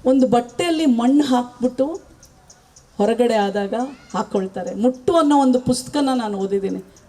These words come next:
ಡಾಕ್ಟರ್ ಎಚ್ ಎಸ್ ಅನುಪಮ ಅವ್ರು ಬರೆದಿದ್ದಾರೆ. ಹುಲ್ಲು,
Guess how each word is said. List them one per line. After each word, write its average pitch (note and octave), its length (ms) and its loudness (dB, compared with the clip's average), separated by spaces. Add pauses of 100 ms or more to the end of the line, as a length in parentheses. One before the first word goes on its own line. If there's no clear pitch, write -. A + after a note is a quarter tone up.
ಡಾಕ್ಟರ್ G#3+ 240 0
ಎಚ್ G#3+ 240 -2
ಎಸ್ C#4+ 180 -4
ಅನುಪಮ A#3+ 420 0
ಅವ್ರು G#3 180 -2
ಬರೆದಿದ್ದಾರೆ. F#3 500 -4 (720)
ಹುಲ್ಲು, C#4+ 380 4